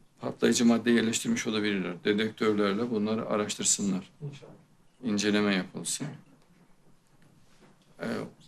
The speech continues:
Speaker 1: on dördünde de bence o sarayı kullanmasın.
Speaker 2: İnşallah.
Speaker 1: O binayı kullanmasın. Yer değiştirsin yani.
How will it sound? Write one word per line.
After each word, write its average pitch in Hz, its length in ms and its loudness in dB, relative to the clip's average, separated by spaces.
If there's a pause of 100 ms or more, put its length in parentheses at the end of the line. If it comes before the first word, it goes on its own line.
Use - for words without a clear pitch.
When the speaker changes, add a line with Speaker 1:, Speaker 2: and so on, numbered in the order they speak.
(180)
Speaker 1:
on 127 280 4
dördünde 135 540 4
de 135 140 4
bence 127 400 4
o 123 640 0 (2500)
sarayı 123 520 2
kullanmasın. 123 680 4 (580)
Speaker 2:
İnşallah. - 300 -4 (1160)
Speaker 1:
O - 120 -6
binayı 104 380 2
kullanmasın. 101 520 -2
Yer 120 200 6
değiştirsin 95 540 -2
yani. 95 240 -4